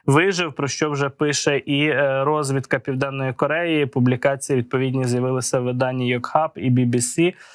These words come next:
з посиланням на південно-корейську розвідку. Такі у нас новини із Курщини. Ми тим часом переносимося на Донеччину, на Часів Яр. Сьогодні мало оглядаємо інші напрямки від Куп'янська до Лимана.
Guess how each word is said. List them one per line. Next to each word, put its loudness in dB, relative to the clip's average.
з -20
посиланням 0
на 0
південно-корейську 0
розвідку. -2
Такі -2
у 0
нас 0
новини -2
із 4
Курщини. -2
Ми 0
тим -4
часом -2
переносимося -2
на 0
Донеччину, -2
на -2
Часів -2
Яр. 2
Сьогодні 2
мало 0
оглядаємо 0
інші 2
напрямки 0
від -2
Куп'янська 0
до 0
Лимана. 0